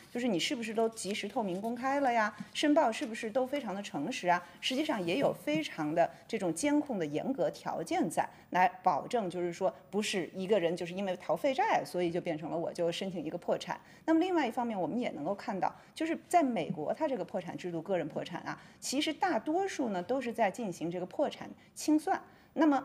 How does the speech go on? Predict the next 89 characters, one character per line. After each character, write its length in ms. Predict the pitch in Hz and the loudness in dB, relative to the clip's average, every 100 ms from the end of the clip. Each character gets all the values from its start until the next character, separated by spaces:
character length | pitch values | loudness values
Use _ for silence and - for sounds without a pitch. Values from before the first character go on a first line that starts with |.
| - | -4
在 160 | - 370 | 2 4
我 220 | 285 233 | 6 2
们 120 | - | 2
国 160 | 311 170 | 0 -2
家 220 | 165 175 | 0 0
目 220 | 226 403 | 2 0
前 180 | 269 151 | 0 -4
看 180 | 160 190 | -4 -4
到 60 | 170 | -2
这 120 | 180 | -4
一 100 | 190 | -4
千 260 | - 190 185 | -6 -8 -4
六 180 | 233 196 | 0 2
百 160 | 156 - | 0 -2
多 160 | 175 | -2
例， 120 | 175 165 | 0 0
然 180 | 147 | 0
后 100 | 180 | 0
这 120 | 254 180 | -2 0
个 120 | 170 - - | -2 -2 -8
四 160 | - | 0
百 120 | 196 | 2
多 140 | 143 180 | 2 0
例 140 | 185 | 2
啊， 120 | 165 - | 2 2
它 120 | 240 | -2
其 160 | 240 | -2
实 80 | 247 | -6
最 200 | 226 302 | -2 -2
终 180 | 214 294 | 2 2
呢 80 | 269 | 2
就 100 | 214 | 0
是 120 | 196 | -2
立 120 | 202 | 0
案 160 | 190 185 | 0 0
受 200 | - 196 | 0 -2
理 120 | 156 | -2
的 160 | - 156 - 147 | -2 -4 -4 -8
实 120 | 220 | -4
际 80 | 247 | -2
上 160 | 247 | -2
是 80 | 214 | -2
一 140 | 247 277 | 0 2
百 180 | - 214 | 0 0
多 180 | 180 190 | 0 0
例。 180 | 202 - - - | 0 -4 -8 2
那 80 | 320 | 6
么 80 | |
在 160 | 311 359 | 6 4
这 160 | 392 381 | 2 0
个 60 | |
里 140 | 190 - | -2 -4
面 180 | 156 160 | -4 -4
呢， 100 | 151 | -4
实 220 | - 185 | -6 -6
际 180 | 214 226 | -4 -4
上 220 | 220 190 | -2 -2
呢， 120 | 160 165 - | -4 -4 0
应 120 | 277 | 4
该 100 | 302 | 4
说 140 | 311 285 | 4 0
大 180 | 320 240 | -2 -2
多 220 | 294 330 | -2 -2
数 140 | - | 0
目 180 | 175 277 | 2 0
前 200 | - 151 | 0 -6
比 120 | 190 | 0
较 140 | 196 196 | 2 2
鼓 200 | 170 - | -2 -6
励 120 | 151 | -4
的 120 | 151 | -4
是 200 | 165 170 | -4 -6
说 200 | 165 185 | -2 -2
你 120 | 170 156 | 0 -4
进 160 | 196 | -6
行 240 | 175 170 170 | -6 -4 -2
一 60 | |
个 140 | 175 151 | -2 -2
这 100 | 170 | -2
个 80 | |
重 260 | 165 - 262 | -4 -2 0
整， 160 | 277 - | 0 -2
就 140 | - 208 | -2 -2
是 40 | |
债 180 | 214 262 | 2 2
务 80 | 170 | 0
的 100 | 156 | -8
重 260 | - 170 | -6 -2
整， 140 | 277 | 0